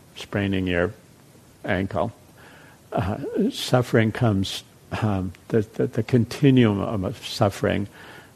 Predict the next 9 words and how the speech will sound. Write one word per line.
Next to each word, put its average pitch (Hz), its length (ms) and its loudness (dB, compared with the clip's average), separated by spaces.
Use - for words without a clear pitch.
that 104 260 2
is 107 200 2
from 104 540 0
the 113 80 0
m-, 113 280 4
the 107 40 4
most 113 420 4
minor, 113 760 6
um, 101 480 -4